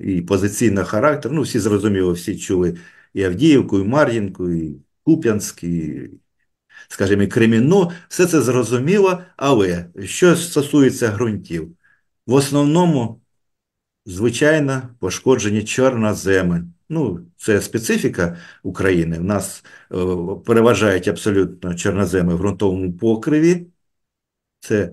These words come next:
майже сімдесят відсотків. Але так, там, де ведуться бойові дії,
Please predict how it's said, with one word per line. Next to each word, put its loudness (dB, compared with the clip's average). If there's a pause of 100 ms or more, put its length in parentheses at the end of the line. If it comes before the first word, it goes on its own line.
(120)
майже 2
сімдесят -2
відсотків. -2 (220)
Але 4
так, -2 (160)
там, 2
де 2
ведуться 0
бойові -2
дії, -4